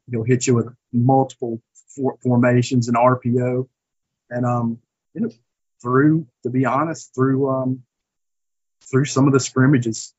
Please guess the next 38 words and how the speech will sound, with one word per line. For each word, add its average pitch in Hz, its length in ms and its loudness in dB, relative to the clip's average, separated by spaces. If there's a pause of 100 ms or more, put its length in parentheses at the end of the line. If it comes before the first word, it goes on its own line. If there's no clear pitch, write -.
(280)
you 123 120 0
know, 117 100 2
we 120 160 4
were 117 240 0
susceptible 120 680 -4
to 123 120 -2
some 117 240 -4
R 113 180 2
P 117 200 -2
O. 117 100 0
So 117 160 -6
that's 120 140 0
gonna 160 140 -2
be 135 80 4
really 127 300 2
interesting 120 380 -2
if 117 100 -6
they 123 120 -2
can 120 120 -12
tighten 127 300 -2
that 120 160 2
up 123 260 2 (380)
and 117 140 -2
play 127 200 4
discipline 127 500 0
with 120 100 2
their 107 180 -4
eyes 120 340 0
on 117 80 0
the 113 60 -2
back 123 420 -4
end 123 220 -2
and 117 120 -2
not 120 300 -6
bite 120 280 0
on 123 120 0
that 123 160 -4
stuff. 131 400 -2